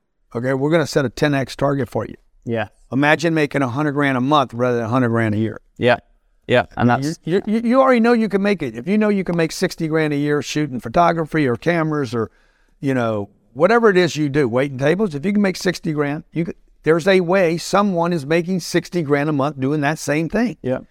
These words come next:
Speaker 1: Now, maybe they need to scale it, which is
Speaker 2: Mm-hmm.
Speaker 1: the fourth thing we'll teach on the fourth day. Second day is gonna be marketing. You gotta figure out how to market yourself.
Speaker 2: Yep.
Speaker 1: Whether you're a camera person again or a stripper or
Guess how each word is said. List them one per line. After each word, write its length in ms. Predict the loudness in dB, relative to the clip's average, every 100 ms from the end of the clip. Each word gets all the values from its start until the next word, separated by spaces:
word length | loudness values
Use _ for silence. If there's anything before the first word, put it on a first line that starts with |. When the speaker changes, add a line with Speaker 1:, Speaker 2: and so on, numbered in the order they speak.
| _ _ 0
Speaker 1:
Now, 180 | 2
maybe 360 | 2 2 2 2
they 180 | 2 2
need 240 | 0 0
to 80 | -4
scale 640 | -8 -10 -2 2 2 0
it, 200 | -2 -6
which 220 | -4 -4
is 80 | -4
Speaker 2:
Mm-hmm. 40 | -4
Speaker 1:
the 40 | -6
fourth 340 | 0 0 0
thing 180 | -2 0
we'll 120 | -2
teach 280 | -2 -4 -2
on 80 | -4
the 100 | -2
fourth 260 | -2 -2 -2
day. 180 | -10 -10 -16 -10
Second 360 | 0 2 4
day 100 | 2
is 100 | 2
gonna 120 | 0
be 120 | -2 -2
marketing. 420 | -4 -6 -6 -6
You 60 |
gotta 160 | -2 -2
figure 220 | 0 0
out 60 | 2
how 40 |
to 80 | 2
market 280 | 0 -2 -2
yourself. 360 | -4 -6 -8 -4
Speaker 2:
Yep. 220 | -6 -6 _ -6
Speaker 1:
Whether 240 | -2 0
you're 140 | 2 0
a 40 |
camera 320 | 2 2 2
person 320 | 0 0 0 -2
again 400 | 0 0 0 -2
or 300 | -4 -8 -16 _ _ -16
a 60 | -8
stripper 640 | -8 0 0 2 2 2 0
or 600 | -4 -4 -4 -6 -8